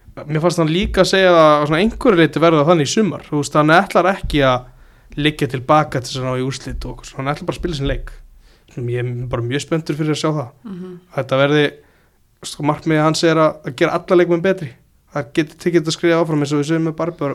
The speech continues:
Speaker 1: Barbáru að ef hún fær að spila bara possession fótbolta, þá er hún að fara lengra með sinn feril, sko.
Speaker 2: Mhm. Einmitt. Því það er eini mínus sem að ég setti niður, það er bara prump úrslit á
Speaker 1: Mhm.
Speaker 2: undirbúningstímabilinu. Það er ekkert,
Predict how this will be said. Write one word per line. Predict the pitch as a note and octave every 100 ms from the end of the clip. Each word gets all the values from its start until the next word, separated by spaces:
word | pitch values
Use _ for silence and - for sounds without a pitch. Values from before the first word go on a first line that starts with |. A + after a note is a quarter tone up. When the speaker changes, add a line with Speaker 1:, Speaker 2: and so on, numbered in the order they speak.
| -
Speaker 1:
Barbáru | - D#3 D#3+ C3
að | B2 C3 _ _ - -
ef |
hún | C3 C3+
fær | - C3
að |
spila | - D#3+ E3 D#3
bara | E3 D#3 - -
possession | - - E3 - D#3+
fótbolta, | E3+ E3+ C#3+ -
þá | B2 A#2
er | A#2+
hún | B2+ B2
að | C3
fara | C3+
lengra | C3+ D3 C#3+
með | D3
sinn | C#3+
feril, | D#3 D3
sko. | - - - _ _ _ _ _ _ _ _ A3
Speaker 2:
Mhm. | F#3 F#3 F3+ _ _ _ _ _ _ -
Einmitt. | G3 F#3+ _ _ _
Því | F#3 F#3
það | G3 G#3+
er | A3 G#3 -
eini | G#3+ G#3+ G#3+
mínus | A3+ G3+ G3+
sem | G#3 G#3+
að | G#3+
ég | A3 G3+ _ _ _ _ _ _ _ _
setti | - G#3+ A3
niður, | A3+ F#3
það | F#3+ F#3
er | F3+
bara | F3+ F3 _ -
prump | A3+ A3+ _ A3+
úrslit | A3 - G#3+ G#3
á |
Speaker 1:
Mhm. | G#3+
Speaker 2:
undirbúningstímabilinu. | D3 B2 F3+ E3+ F3 E3+ E3
Það | E3+ F#3+
er | G3
ekkert, | G3 F3+